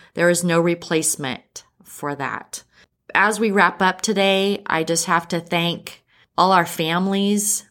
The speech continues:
for trusting us and for supporting us as we navigate this journey of uncertainty. I also want to thank our staff.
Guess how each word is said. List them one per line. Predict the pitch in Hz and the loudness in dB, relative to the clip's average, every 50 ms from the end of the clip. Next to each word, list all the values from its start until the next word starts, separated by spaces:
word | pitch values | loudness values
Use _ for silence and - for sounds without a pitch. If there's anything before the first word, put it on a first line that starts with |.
| _ | _
for | _ - - 170 160 156 151 | _ -10 -6 -4 -2 -2 -4
trusting | 156 - - 185 180 185 - - 247 240 240 240 | -6 -4 -2 0 0 0 0 0 0 0 2 2
us | 240 247 262 285 277 - - - - - - _ _ _ _ _ | 2 2 2 0 0 -2 -2 -2 -4 -6 -10 _ _ _ _ _
and | - 165 165 165 165 165 | -10 -6 -4 -4 -4 -6
for | 165 - 170 170 | -6 -4 -4 -2
supporting | 165 165 - 180 170 170 - - 190 196 196 196 202 202 202 208 208 202 202 - - _ _ _ _ _ _ | 0 0 -2 -2 -4 -6 -6 -2 0 2 2 4 2 2 2 2 2 2 0 -4 -12 _ _ _ _ _ _
us | - 170 190 196 190 - | 0 2 2 2 0 0
as | 196 175 165 165 | 0 0 0 0
we | 165 170 170 | -2 -2 0
navigate | 170 160 156 175 180 185 185 - 180 175 175 175 - | 2 2 4 4 2 0 0 0 0 0 0 -2 -2
this | 175 170 156 - - | -2 -2 -2 -2 -6
journey | - - - 160 151 160 170 185 202 208 214 220 214 214 208 - _ - - | -6 -4 -2 -2 0 0 0 0 2 2 0 0 -2 -6 -8 -12 _ -4 -2
of | 165 160 160 156 156 - | 0 2 2 0 0 -2
uncertainty. | - 156 160 156 - - - 165 156 156 - 156 147 143 - 151 131 123 120 - - _ _ _ _ _ _ _ _ _ _ _ | -2 -2 -2 -2 -4 -2 -2 -2 -2 -4 -4 -6 -6 -8 -8 -10 -10 -12 -12 -14 -16 _ _ _ _ _ _ _ _ _ _ _
I | - - 156 175 180 | -2 0 2 4 6
also | 175 180 185 180 - - 185 175 175 | 4 4 2 0 0 0 0 0 0
want | 165 165 170 160 - - | 0 0 -2 -2 -2 -2
to | - 180 | -4 -6
thank | 180 - 180 170 170 170 170 - - | -4 -2 -2 -2 -2 -4 -6 -8 -8
our | - 165 | -6 -4
staff. | 165 165 - - - 175 165 165 151 135 135 - - - - | -4 -4 -4 -2 0 0 2 4 4 2 0 -2 -12 -20 -20